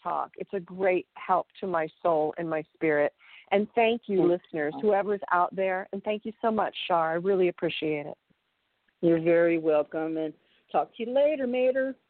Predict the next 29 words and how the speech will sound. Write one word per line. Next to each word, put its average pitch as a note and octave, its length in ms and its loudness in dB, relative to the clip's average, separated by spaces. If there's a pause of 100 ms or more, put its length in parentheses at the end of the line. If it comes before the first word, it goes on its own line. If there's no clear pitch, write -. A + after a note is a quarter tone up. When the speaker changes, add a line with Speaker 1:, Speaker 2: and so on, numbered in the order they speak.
(1120)
Speaker 1:
Love E4 380 2
you. G4 420 -6
Bye. E4+ 640 -2
Speaker 2:
Love C#4+ 240 2
you. - 800 -16
Be B3 100 -10
good. C4+ 500 2 (100)
Talk B3 200 0
to C#4+ 60 -12
you C#4 120 -10
soon. A#3 360 -2 (560)
Okay, G3 100 0
bye-bye. A3 360 2 (220)
Speaker 1:
Okay, G#3+ 320 -18 (100)
thank A3+ 200 -10
you, A#3+ 100 -12
dear. G3 340 -8 (200)
Bye. A#3 340 -2 (260)
Speaker 2:
Okay, G3 200 -2 (240)
bye. F3 100 -12 (1200)
Well, A#3+ 400 0 (1160)
I, D#4+ 140 -12 (580)
I C4+ 60 -4
just - 200 -10 (100)
love F3+ 280 -2
her. F3+ 80 -2
I'm E3+ 180 -2
so D4 140 4
impressed. B3+ 520 0